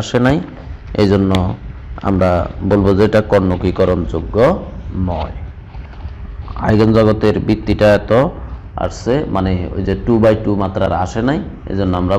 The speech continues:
বলবো, আহ, আইগেন জগতের, আহ, সেই জন্য আমরা বলবো এ ম্যাট্রিক্সটি কর্ণকীকরণযোগ্য নয়। এই কথাটাই আমি লিখে নিতেছি তোমার এখানে, যেহেতু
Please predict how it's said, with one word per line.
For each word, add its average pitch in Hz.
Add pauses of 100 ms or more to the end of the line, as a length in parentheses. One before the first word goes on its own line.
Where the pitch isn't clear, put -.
বলবো, 107
আহ, -
আইগেন 98
জগতের, 98
আহ, - (140)
সেই 107
জন্য 104
আমরা 101
বলবো 98 (240)
এ - (120)
ম্যাট্রিক্সটি 101 (420)
কর্ণকীকরণযোগ্য 87 (180)
নয়। 92 (580)
এই 92
কথাটাই 104
আমি 104
লিখে 98
নিতেছি 104 (720)
তোমার 87 (1700)
এখানে, 92 (2500)
যেহেতু 110